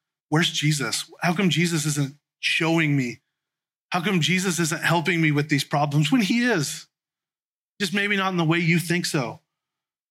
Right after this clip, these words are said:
Last weekend, I got the opportunity to pray at, at a event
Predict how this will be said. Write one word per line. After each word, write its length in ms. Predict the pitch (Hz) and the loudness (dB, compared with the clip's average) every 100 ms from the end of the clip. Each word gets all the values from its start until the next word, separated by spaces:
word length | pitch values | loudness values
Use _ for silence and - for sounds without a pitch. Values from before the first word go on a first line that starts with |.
| _ _ _ _ _ _ _ _ _ _ _ _ _ _ _ _ _ _ _ _ _ | _ _ _ _ _ _ _ _ _ _ _ _ _ _ _ _ _ _ _ _ _
Last 260 | 156 180 - | -2 -2 0
weekend, 380 | 180 180 170 | 0 0 0
I 80 | 151 | 0
got 160 | 156 165 | 0 -2
the 100 | 151 | -2
opportunity 540 | 156 165 147 180 175 | 0 0 0 0 2
to 80 | 151 | 2
pray 400 | 151 156 156 156 | 0 0 0 0
at, 80 | 131 - | -2 -4
at 140 | 165 151 | -4 0
a 340 | 139 131 117 _ _ _ _ _ - | 0 -2 -6 _ _ _ _ _ -2
event 440 | 156 151 156 151 | 2 2 2 -2